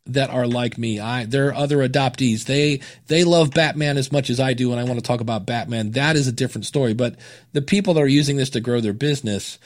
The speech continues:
again, I think to grow your business is the best thing to do in Clubhouse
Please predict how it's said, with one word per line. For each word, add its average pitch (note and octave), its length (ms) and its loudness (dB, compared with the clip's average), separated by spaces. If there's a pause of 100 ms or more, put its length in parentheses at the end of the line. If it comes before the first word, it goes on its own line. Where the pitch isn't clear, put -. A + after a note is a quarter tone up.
(380)
again, D3 520 2
I D3 180 2
think D3+ 340 -2 (220)
to C3+ 80 0
grow C#3 180 2
your C#3 160 2
business C3 600 0 (520)
is C3+ 280 4
the C3 80 0
best D3+ 280 2
thing D#3+ 200 2
to C#3+ 60 4
do D3+ 160 2
in C3 60 -2
Clubhouse D#3 560 2